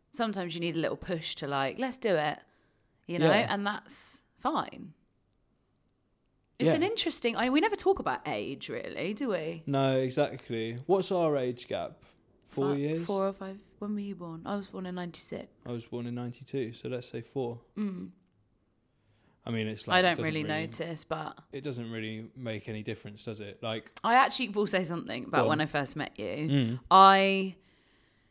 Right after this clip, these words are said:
Speaker 1: noticed, oh, it's difficult 'cause it was covid and whatever, but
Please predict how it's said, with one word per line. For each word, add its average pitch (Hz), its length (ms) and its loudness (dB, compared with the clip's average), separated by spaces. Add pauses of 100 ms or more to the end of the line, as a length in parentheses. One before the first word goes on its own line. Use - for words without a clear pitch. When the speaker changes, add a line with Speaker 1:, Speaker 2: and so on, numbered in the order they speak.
(160)
Speaker 1:
noticed, 170 1200 2 (1080)
oh, - 240 -12
it's - 100 -6
difficult - 320 -10
'cause - 60 -12
it - 40 -10
was - 80 -8
covid 147 420 -4
and 143 200 -8
whatever, 143 260 -4
but - 260 2